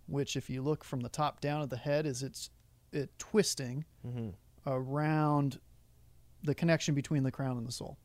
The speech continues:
Speaker 2: Mm-hmm.
Speaker 1: And so that's the big one that causes, that really helps in off-center hits and then keeps the ball kind of dispersion left and right.
Speaker 2: Mm-hmm.
Speaker 1: The other one that's, uh, maybe a little bit important but not nearly as much is the one that goes from heel to toe,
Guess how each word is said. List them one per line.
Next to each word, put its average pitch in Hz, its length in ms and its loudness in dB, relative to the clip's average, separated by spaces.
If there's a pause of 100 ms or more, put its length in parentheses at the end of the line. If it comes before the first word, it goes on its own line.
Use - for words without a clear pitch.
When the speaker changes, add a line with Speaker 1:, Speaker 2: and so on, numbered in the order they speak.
(100)
Speaker 2:
Mm-hmm. 123 200 -6 (760)
Speaker 1:
And 139 160 2
so 139 280 6
that's 151 300 4
the 160 100 2
big 170 220 6
one 160 260 6
that 131 180 2
causes, 131 680 -2 (1080)
that 135 300 0
really 147 200 2
helps 143 300 2
in 127 100 -2
off-center 170 520 2
hits 202 380 0 (460)
and 143 160 2
then 135 120 0
keeps - 280 0
the 143 60 -2
ball 131 320 2
kind 139 200 -2
of 123 280 -6
dispersion 139 600 4
left 131 280 -2
and 135 100 -8
right. 123 180 -10 (220)
Speaker 2:
Mm-hmm. 120 220 -6
Speaker 1:
The 160 140 8
other 180 180 8
one 170 260 8
that's, 143 360 2
uh, 139 240 0
maybe 143 280 0
a 131 80 0
little 165 240 4
bit 156 160 4
important 143 320 2
but 127 100 -4
not 143 220 0
nearly 156 280 2
as 135 120 0
much 139 300 0
is 131 80 -6
the 139 80 -2
one 135 220 0
that 131 120 -4
goes 127 280 -2
from 113 220 -8
heel 151 240 6
to 120 80 -6
toe, 160 360 4